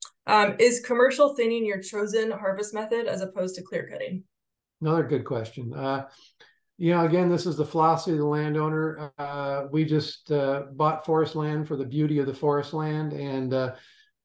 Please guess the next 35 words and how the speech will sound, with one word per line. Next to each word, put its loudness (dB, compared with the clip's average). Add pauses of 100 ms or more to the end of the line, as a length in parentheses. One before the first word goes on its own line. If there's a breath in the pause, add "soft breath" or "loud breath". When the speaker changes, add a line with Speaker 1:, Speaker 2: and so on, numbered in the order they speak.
Speaker 2:
you 0
know, -2
I, -2
I 6
don't 2
find 0
much -6
beauty -2
in -2
looking -4
at -6
forty 0
acres -2
of -10
stumps. -4
And -6
so -2 (260 loud breath)
as -2
a -2
result, 2 (120)
uh, 0
you 0
know, 0
everything 2
we 0
do 2
is, -2
is -10
thinning 0
based. 0
And -4
if -8
you -2
do 4
it 2